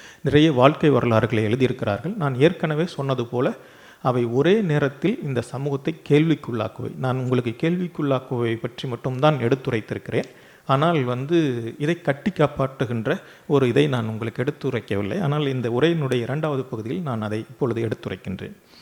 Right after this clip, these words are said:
இந்த, இந்த நான் உங்களுக்கு என் சரித்திரம் படித்தது, படித்தவர்களுக்கு தெரியும், அல்லது வந்து இது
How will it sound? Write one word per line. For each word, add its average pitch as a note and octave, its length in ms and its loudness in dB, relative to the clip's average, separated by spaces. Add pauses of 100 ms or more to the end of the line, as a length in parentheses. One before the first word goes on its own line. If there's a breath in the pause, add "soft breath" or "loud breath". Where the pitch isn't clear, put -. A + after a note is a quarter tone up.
(840 loud breath)
இந்த, F3 460 8 (920)
இந்த D3+ 240 4 (840)
நான் D#3 300 2
உங்களுக்கு D#3 440 2 (360)
என் D#3 180 4
சரித்திரம் E3+ 640 2
படித்தது, D3+ 600 4 (200 loud breath)
படித்தவர்களுக்கு D3 580 2
தெரியும், C#3 420 0
அல்லது D3 280 0
வந்து C#3+ 360 2 (340)
இது D3+ 160 -2